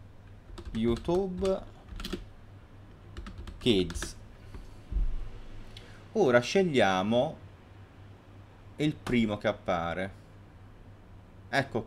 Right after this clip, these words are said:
qua. Guarda ora. Guarda sul web.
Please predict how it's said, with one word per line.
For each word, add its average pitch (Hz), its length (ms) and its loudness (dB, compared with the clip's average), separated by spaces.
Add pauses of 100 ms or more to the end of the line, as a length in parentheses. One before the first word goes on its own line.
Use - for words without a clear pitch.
qua. 90 200 0 (1300)
Guarda 123 480 10
ora. 110 480 8 (2750)
Guarda 139 480 12
sul 120 220 8
web. 110 540 10